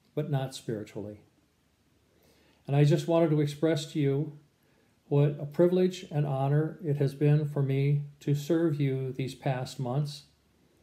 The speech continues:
And I pray that God will continue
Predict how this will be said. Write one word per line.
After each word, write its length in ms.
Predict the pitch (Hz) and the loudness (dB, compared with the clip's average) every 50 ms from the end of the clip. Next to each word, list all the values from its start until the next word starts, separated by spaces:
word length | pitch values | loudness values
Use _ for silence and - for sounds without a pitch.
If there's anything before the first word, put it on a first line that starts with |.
| _ _ _ _ _ _ _ _ _ _ _ _ _ _ _ - | _ _ _ _ _ _ _ _ _ _ _ _ _ _ _ -6
And 120 | 127 135 | -2 2
I 120 | 156 170 156 | 2 2 2
pray 320 | - - 180 175 170 170 | 2 2 4 4 6 4
that 180 | 151 147 143 143 | 4 2 0 0
God 300 | 135 135 139 143 147 143 | 0 0 2 2 4 2
will 120 | 139 135 | 2 0
continue 720 | 135 - 127 117 - 170 170 170 147 123 110 107 113 143 | -2 -4 -6 -4 -2 0 2 2 2 2 0 -2 -6 -10